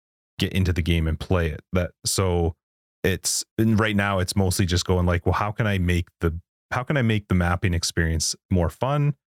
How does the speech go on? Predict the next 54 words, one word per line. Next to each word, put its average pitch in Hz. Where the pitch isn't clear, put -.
What 98
can 107
I 92
do 92
to -
make 87
it 90
maybe 90
a 87
bit 87
of 80
a 82
challenge?" 107
I, 107
I'm 101
not 117
gonna 107
make 87
any 87
new 82
characters. 80
Like, 82
this -
is, 82
this -
will 95
be 82
it 87
until 85
we 78
hopefully 113
do 92
a 82
private 92
league. 80
But 80
yeah, 101
it's, -
uh, 98
the, 95
the 98
Atlas 95
passive 87
for 98
me 85
is 85
the 87
best 82
way 87
to 90
just -
experience 92
something 82
new. 82